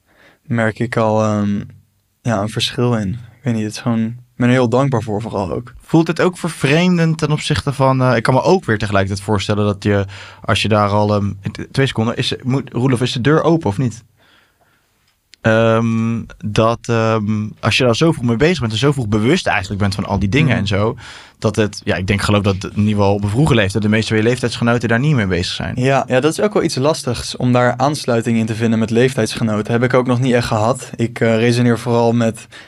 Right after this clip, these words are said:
Speaker 1: mensen die wat verder zijn in hun ontwikkeling wat betreft bewustwording en spiritualiteit. Ehm, ja, dat is wel iets lastigs om daar, eh, dan aansluiting mee te vinden. Gewoon met leeftijdsgenoten, want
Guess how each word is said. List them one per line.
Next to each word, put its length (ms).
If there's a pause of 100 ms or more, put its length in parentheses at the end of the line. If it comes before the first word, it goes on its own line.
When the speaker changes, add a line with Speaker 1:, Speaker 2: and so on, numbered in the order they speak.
Speaker 1:
mensen 340
die 100
wat 120
verder 320
zijn 240
in 160
hun 300
ontwikkeling 600
wat 160
betreft 340
bewustwording 720
en 120
spiritualiteit. 1080 (1300)
Ehm, 560 (240)
ja, 120
dat 120
is 140
wel 100
iets 200
lastigs 380
om 120
daar, 240 (280)
eh, 60 (680)
dan 240
aansluiting 640
mee 180
te 100
vinden. 440 (240)
Gewoon 480 (160)
met 220
leeftijdsgenoten, 840
want 300